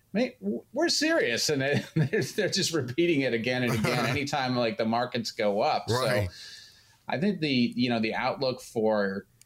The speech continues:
Speaker 1: the outlook is uncertain, and that's not a great thing for the markets, you know, and that may be,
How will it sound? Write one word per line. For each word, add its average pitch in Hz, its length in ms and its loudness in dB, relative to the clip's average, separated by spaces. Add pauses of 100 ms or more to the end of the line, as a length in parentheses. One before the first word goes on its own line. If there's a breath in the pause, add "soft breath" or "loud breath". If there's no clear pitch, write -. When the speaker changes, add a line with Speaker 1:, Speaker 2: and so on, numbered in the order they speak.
(140)
Speaker 1:
the 139 180 -4
outlook 190 380 0
is 131 100 2
uncertain, 113 1000 2
and 123 120 0
that's 208 200 0
not 262 120 2
a 214 40 0
great 120 500 0
thing 110 360 0
for - 180 -2
the 98 100 2
markets, 95 640 -2
you 101 60 0
know, 107 220 2
and 110 120 2
that 135 200 -2
may 156 200 -2
be, 127 500 0